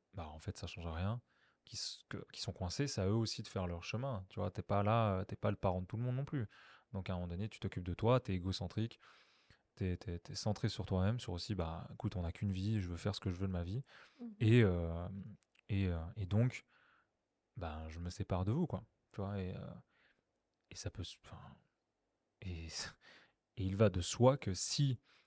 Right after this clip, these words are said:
Speaker 1: les, les buts, ben, diffèrent et que les buts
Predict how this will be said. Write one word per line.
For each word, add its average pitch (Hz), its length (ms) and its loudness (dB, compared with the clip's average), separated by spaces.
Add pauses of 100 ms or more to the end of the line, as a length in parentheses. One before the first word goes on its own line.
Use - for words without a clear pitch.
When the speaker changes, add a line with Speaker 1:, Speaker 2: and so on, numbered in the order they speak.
(380)
Speaker 1:
les, 95 500 2 (340)
les 98 160 0
buts, 117 480 2 (520)
ben, 80 260 -10
diffèrent 101 600 0
et 101 120 -4
que - 140 -2
les 98 260 -2
buts 117 160 -2